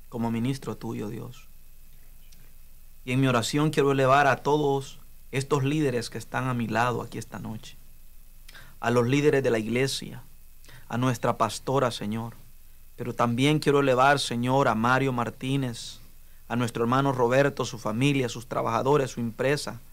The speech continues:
nuestro hermano Omaro. Señor, a cada uno de ellos, nuestro ma-, nuestra fa-, nuestro hermano, eh,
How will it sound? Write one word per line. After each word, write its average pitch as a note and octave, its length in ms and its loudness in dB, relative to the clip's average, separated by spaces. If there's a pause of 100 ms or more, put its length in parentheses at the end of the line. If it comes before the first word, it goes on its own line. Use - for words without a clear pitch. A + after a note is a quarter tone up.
(160)
nuestro B2+ 280 -4
hermano C3 340 2
Omaro. A#2 600 2 (760)
Señor, C3 440 4
a A#2+ 160 2
cada D#3 320 6
uno D#3+ 260 6
de C#3 240 6
ellos, D3+ 180 6
nuestro C3 320 -2
ma-, C3 300 4
nuestra C3+ 340 0
fa-, - 120 -4
nuestro C3 380 -2
hermano, C#3+ 500 6 (320)
eh, B2 340 6